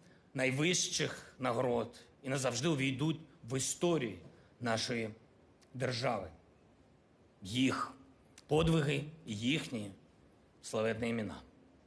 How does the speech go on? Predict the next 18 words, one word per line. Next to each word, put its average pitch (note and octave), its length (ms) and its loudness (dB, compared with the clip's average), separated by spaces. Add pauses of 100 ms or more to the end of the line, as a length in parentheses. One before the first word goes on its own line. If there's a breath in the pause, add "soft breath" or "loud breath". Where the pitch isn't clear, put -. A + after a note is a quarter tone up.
(400 loud breath)
Один G#3+ 520 2 (500)
із C#3+ 200 0
них — F#3 380 2 (320)
Ігор F#3 460 4 (520)
Бедзай, C3 560 2 (1040)
полковник F#3 580 4 (960 soft breath)
В C#3 60 2
М C3+ 120 4
С E3 200 4
З C3+ 100 2
С D3 160 0
У, A2 280 0 (440)
військовий D3+ 420 4
льотчик B2 440 -2 (760 loud breath)
першого F3 480 4
класу, C3+ 440 -2 (560)
Герой E3+ 260 4
України. D3 480 2